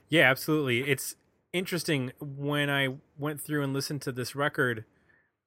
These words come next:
I started to think about when we've talked about what s-, defines the nineties. And in going through this record, like, I kinda feel like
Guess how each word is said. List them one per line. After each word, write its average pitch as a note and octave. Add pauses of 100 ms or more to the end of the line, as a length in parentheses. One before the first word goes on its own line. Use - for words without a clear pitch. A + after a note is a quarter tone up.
I B2
started D3
to B2+
think C3+
about A#2+
when A2+
we've A2+
talked A#2+
about G#2+ (420)
what A2+
s-, - (220)
defines A2+
the A2+
nineties. A2 (600)
And A2 (100)
in G#2+ (140)
going B2
through B2
this A2
record, A2+
like, G2
I -
kinda B2+
feel B2
like G#2+